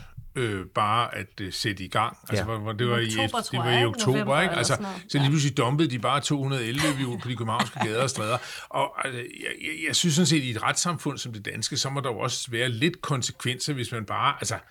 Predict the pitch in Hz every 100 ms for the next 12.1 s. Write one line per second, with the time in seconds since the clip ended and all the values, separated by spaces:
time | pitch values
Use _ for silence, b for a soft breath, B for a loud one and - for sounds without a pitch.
0 | B 104 101 131 143 131 151 151 131 147
1 | 110 160 240 202 151 123 120 - 139 127
2 | 139 127 120 110 165 160 123 120 120 117
3 | 151 165 - 107 120 - 147 - 113 -
4 | 156 165 139 110 95 95 - 127 117 -
5 | 131 131 - 98 139 120 104 131 131 110
6 | 95 90 - - 104 110 98 101 92 95
7 | 139 180 156 131 127 110 113 107 113 110
8 | 160 165 170 - 104 110 113 123 156 175
9 | - B B 147 135 135 117 117 185 185
10 | 180 - 120 160 147 151 139 139 127 123
11 | 131 113 135 - - 139 156 170 170 139